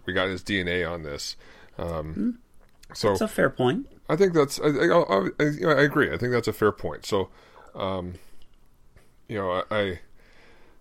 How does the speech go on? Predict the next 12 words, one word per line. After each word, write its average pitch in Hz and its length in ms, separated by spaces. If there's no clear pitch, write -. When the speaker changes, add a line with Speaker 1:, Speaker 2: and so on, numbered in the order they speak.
Speaker 1:
I, - 40
uh, 85 360
<laughs> - 140
I - 680
always 127 200
commend, 117 380
you 120 80
know, 120 60
attorneys 113 400
for 101 200
finding 104 420
that, 90 240